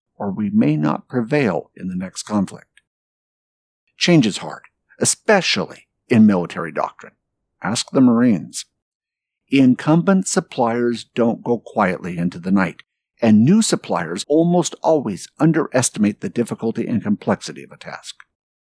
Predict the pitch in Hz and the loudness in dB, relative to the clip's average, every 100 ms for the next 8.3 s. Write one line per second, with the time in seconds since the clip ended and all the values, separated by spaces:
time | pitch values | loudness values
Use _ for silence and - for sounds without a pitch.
0 | _ _ _ _ _ _ 143 131 202 214 | _ _ _ _ _ _ -4 2 2 2
1 | 147 120 120 120 107 92 117 123 95 90 | 2 2 0 2 0 2 0 0 -2 -6
2 | - 104 - 143 131 104 104 117 92 123 | -8 -8 -2 2 2 2 -2 -4 -2 0
3 | 131 - - _ - 135 - - 117 - | 0 -2 -6 _ -2 -2 -2 -4 -4 -6
4 | _ 101 90 - 131 143 117 85 - _ | _ -2 -2 0 0 0 -2 -4 -14 _
5 | _ _ - 185 196 202 143 156 160 165 | _ _ 2 2 4 2 4 2 2 2
6 | 151 - 139 117 110 - 160 175 160 117 | 0 0 -4 -4 -4 -2 -2 -2 -6 -8
7 | 135 113 - 165 - - - 180 185 104 | -6 -4 2 2 0 -10 -2 0 2 0
8 | - - | -2 -14